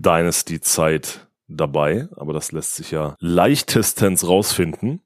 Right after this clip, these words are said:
außer B K Ref lädt nicht. Server Error, natürlich, w-, warum auch nicht? <laughs> Kevon Looney, dann fragen wir ganz klassisch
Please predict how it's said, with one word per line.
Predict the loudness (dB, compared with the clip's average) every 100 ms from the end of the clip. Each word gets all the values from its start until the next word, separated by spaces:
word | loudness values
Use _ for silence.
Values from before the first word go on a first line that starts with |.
| _
außer | 0 0 0
B | -6
K | -4 0
Ref | 0 -2 -6 _ _
lädt | -4 -2 -4 -4
nicht. | -8 -8 -10
Server | -4 2 4 4 4 2
Error, | 2 2 2 0
natürlich, | -2 0 0 -2 -6 -12
w-, | -8
warum | -4 -2 0
auch | 0
nicht? | -2 -4 -4
<laughs> | -4 -4 -6 -8 -12 -18 _ -18 -12 -12 -12 -16 -8
Kevon | -4 -2 -2 -4
Looney, | -4 -2 -2
dann | -4
fragen | -6 -6 -6 -4
wir | -6
ganz | -6 -6
klassisch | -8 -8 -10